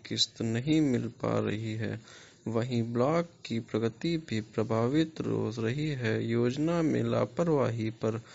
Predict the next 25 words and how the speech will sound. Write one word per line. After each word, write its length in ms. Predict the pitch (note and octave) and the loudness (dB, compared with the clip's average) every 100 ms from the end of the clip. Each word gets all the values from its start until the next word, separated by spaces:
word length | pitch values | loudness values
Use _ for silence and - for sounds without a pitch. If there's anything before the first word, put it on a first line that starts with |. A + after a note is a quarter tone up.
| - - - | -20 -20 -6
मल्लावा 600 | A2 A2 A2+ A2 B2 D3 D#3+ | 0 2 4 4 4 4 4
वीडियो 580 | C3+ A2+ A2+ A2+ A2+ | 4 2 2 2 2
में 220 | A2+ A2+ A2+ | 4 2 0
पंचायत 680 | A2+ A2 G#2+ - A2+ C3 D3+ | 0 -2 0 0 2 2 2
सचिव 480 | - A2 - A2 G#2+ | -2 -4 -4 -4 -6
के 140 | - G#2+ | -2 0
विरुद्ध 420 | G#2+ G#2+ G#2+ A2 | 2 2 0 -4
कार्रवाई 760 | - A2 A2+ A2+ A2+ A#2+ C#3 D#3+ - | -2 2 4 4 2 2 0 -2 -4
की 100 | A#2+ | -6
संतुष्टि 720 | - A2 G#2+ A#2 A#2+ - F3 | -2 -2 -2 -4 -4 -2 -4
की 260 | D#3+ C3 A#2+ | -2 -2 0
गई 260 | A2+ A2+ A2 | 2 0 -2
है। 200 | A2+ A#2 - - - - - - | -4 -6 -10 -20 -16 -16 -12 -2
मुख्यमंत्री 1000 | C3+ D#3+ - - C3+ A#2 A2+ A#2 - A#2 - | 2 2 -2 -2 2 2 2 -4 -2 -2 0
आवास 540 | G#2+ A2 A#2+ D3 E3+ - | 0 2 2 0 -2 -2
योजना 560 | A#2 A2 G#2+ A#2 A2 G#2+ | -2 0 0 0 0 0
ग्रामीण 680 | A2 A2 G#2+ A2 B2 D3 E3 - | 0 0 2 2 2 0 -2 -8
की 180 | - A2+ | -4 -4
समीक्षा 840 | A#2+ - A2 A2+ A#2 - - E3+ | -4 -4 -2 -2 -4 -4 0 2
में 300 | D#3 A#2 G#2+ G#2+ - - - - | 2 2 0 -2 -12 -20 -20 -2
मल्लावा 680 | A#2+ A2+ A2+ A2+ B2 D3+ E3+ | 2 4 4 4 6 6 4
वीडियो 600 | D3+ B2+ A2+ A#2+ A#2+ A#2 | 4 4 2 2 0 2
ने 240 | A2+ A2+ | 2 2
पाया 480 | A2+ - A2+ B2+ D#3 | 0 0 2 2 2
कि 300 | D#3+ - A#2 | -2 -6 -6